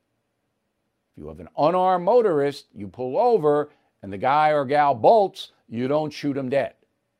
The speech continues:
Okay. There was another incident in a Tennessee school where a student, I don't know what color, 'cause they won't say, um, killed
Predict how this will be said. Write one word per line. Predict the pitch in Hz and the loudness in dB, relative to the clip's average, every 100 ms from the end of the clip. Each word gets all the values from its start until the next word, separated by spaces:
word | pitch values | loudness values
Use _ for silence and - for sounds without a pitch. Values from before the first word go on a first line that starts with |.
| _ _ _ _ _ _ _ _ _ _ _ _ _ _ _ _ _ _ _ _ 85 | _ _ _ _ _ _ _ _ _ _ _ _ _ _ _ _ _ _ _ _ -20
Okay. | - - _ _ _ _ _ _ _ _ _ _ _ _ _ _ _ _ _ - _ _ _ - | -20 -20 _ _ _ _ _ _ _ _ _ _ _ _ _ _ _ _ _ -20 _ _ _ -8
There | |
was | 117 123 | -4 -2
another | 143 147 147 | 0 2 0
incident | 143 151 139 139 | -2 -6 -6 -6
in | 131 | -8
a | 120 | -10
Tennessee | - 139 120 - 104 | -8 -8 -8 -12 -14
school | - 160 160 151 | -10 -6 -4 -4
where | 123 107 | -6 -6
a | 95 | -8
student, | - 143 143 131 131 - _ - | -10 -6 -6 -6 -10 -12 _ -12
I | 98 | -6
don't | 113 117 | -6 -6
know | 117 117 117 120 | -6 -6 -6 -10
what | 107 107 | -12 -14
color, | - 147 156 156 151 151 _ | -2 0 2 0 -4 -10 _
'cause | - 82 | -18 -12
they | 98 | -12
won't | 87 90 | -12 -14
say, | - 135 139 131 - _ _ _ - | -4 -2 -2 -4 -10 _ _ _ -6
um, | 98 98 95 95 87 92 _ _ _ _ _ _ | -2 -2 -2 -6 -10 -16 _ _ _ _ _ _
killed | - 202 208 107 50 _ | -2 4 4 2 -8 _